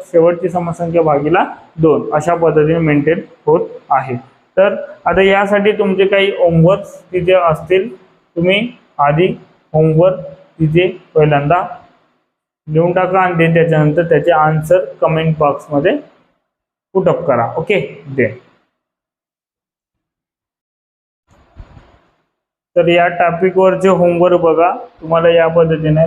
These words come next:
गटातील नैसर्गिक संख्यांची सरासरी, गटातील समसंख्यांची सरासरी, गटातील विषम संख्यांची सरासरी, तीन आणि तीन,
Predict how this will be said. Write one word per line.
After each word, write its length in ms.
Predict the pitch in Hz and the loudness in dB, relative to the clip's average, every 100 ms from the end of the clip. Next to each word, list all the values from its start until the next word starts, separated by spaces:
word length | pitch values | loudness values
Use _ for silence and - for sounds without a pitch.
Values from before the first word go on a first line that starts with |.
| 160 | 2
गटातील 400 | 156 160 160 170 | 2 2 0 -2
नैसर्गिक 480 | 160 156 160 165 165 | 0 0 0 0 -2
संख्यांची 460 | 160 156 160 160 | -6 -4 -4 -4
सरासरी, 560 | 160 160 156 156 165 175 175 - - | -2 0 0 0 0 -2 -4 -12 -4
गटातील 380 | 143 147 151 160 | 0 0 0 -2
समसंख्यांची 760 | 156 151 156 165 160 160 160 | 0 0 -2 -2 0 0 -2
सरासरी, 540 | 160 160 156 160 165 180 - _ _ _ | 0 2 2 0 -2 -4 -10 _ _ _
गटातील 400 | 151 151 151 165 | -2 0 0 0
विषम 280 | 151 143 151 | 0 -2 -2
संख्यांची 460 | 151 151 147 143 143 | 0 0 0 0 -2
सरासरी, 480 | 143 131 123 127 117 | 0 0 0 -4 -8
तीन 720 | 120 _ _ _ _ 160 160 | -10 _ _ _ _ -6 -2
आणि 140 | 170 165 | -2 0
तीन, 280 | 175 175 | -2 -2